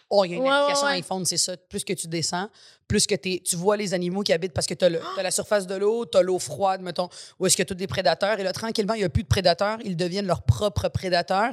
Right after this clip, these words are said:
Speaker 2: Ouais.
Speaker 1: Puis tu vois des poissons, genre, à mille. Puis tu peux descendre à l'infini dans l'application. Puis tu vois des animaux, puis c'est, c'est tous des animaux qui, c'est tous des,
Speaker 2: Un peu
Speaker 1: des
Speaker 2: préhistorique, encore
Speaker 1: Oui,
Speaker 2: une
Speaker 1: ben,
Speaker 2: fois, ouais.
Speaker 1: absolument. Parce qu'ils peuvent, ils ont pas besoin d'oxygène. Il n'y a plus d'oxygène en bas.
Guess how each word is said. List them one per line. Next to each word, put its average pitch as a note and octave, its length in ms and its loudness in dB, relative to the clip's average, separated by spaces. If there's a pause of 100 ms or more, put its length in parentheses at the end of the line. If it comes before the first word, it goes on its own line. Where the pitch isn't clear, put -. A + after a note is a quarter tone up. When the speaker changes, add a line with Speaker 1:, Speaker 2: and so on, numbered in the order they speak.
Speaker 2:
Ouais. B3+ 320 -4
Speaker 1:
Puis - 80 -6
tu - 120 0
vois G#3+ 120 4
des G3+ 140 -2
poissons, G3 480 0
genre, F3+ 280 -4
à D3+ 120 -2
mille. F#3 420 -2
Puis - 120 -10
tu - 120 -14
peux A#3+ 120 -6
descendre A3 280 0
à F#3+ 60 0
l'infini G3+ 320 -2
dans G3+ 80 0
l'application. F3+ 500 -2 (380)
Puis D#3+ 100 -4
tu F#3+ 80 0
vois G#3+ 100 8
des A#3 140 4
animaux, G3+ 240 -2
puis F3+ 160 -4
c'est, - 180 2
c'est - 140 -8
tous A#3+ 80 -10
des G#3 160 -6
animaux F#3+ 280 -4
qui, - 140 -4
c'est - 60 -4
tous - 80 -6
des, C4 140 2
Speaker 2:
Un C4 60 2
peu D#4 120 -4
Speaker 1:
des A3+ 80 2
Speaker 2:
préhistorique, C4+ 760 2
encore B3 220 -4
Speaker 1:
Oui, B3 60 -2
Speaker 2:
une A#3+ 160 -6
Speaker 1:
ben, F#3 160 2
Speaker 2:
fois, D#3+ 140 -6
ouais. C#4 100 -14
Speaker 1:
absolument. A3+ 460 -4 (340)
Parce F#3 160 4
qu'ils - 140 -8
peuvent, - 240 2
ils F3 100 0
ont - 40 0
pas A#3+ 100 2
besoin A#3 220 -2
d'oxygène. F#3+ 420 0
Il G#3+ 60 -6
n'y F#3 40 0
a D#3 40 0
plus - 100 -8
d'oxygène G3 480 0
en E3 80 0
bas. F#3 180 -4